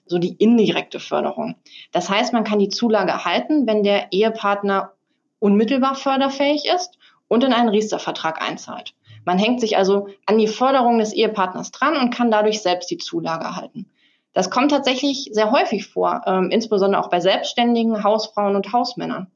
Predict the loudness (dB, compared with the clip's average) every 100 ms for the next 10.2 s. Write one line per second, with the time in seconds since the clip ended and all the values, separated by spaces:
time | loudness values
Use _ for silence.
0 | _ -20 -20 _ _ 2 2 4 2 2
1 | 2 2 4 4 2 2 2 2 0 0
2 | 2 2 2 0 0 -2 0 0 -2 -4
3 | -6 -6 -2 0 0 -2 0 2 2 0
4 | -4 _ _ -4 -2 2 2 4 2 2
5 | 2 2 2 -2 -6 -8 -6 -2 0 4
6 | 4 4 2 -4 -6 -2 -2 -2 -2 0
7 | 0 0 -4 -4 2 2 2 -2 -4 0
8 | 0 0 2 2 2 2 0 0 -4 -12
9 | -12 -10 -10 -8 -6 -6 -6 -8 -10 -14
10 | -14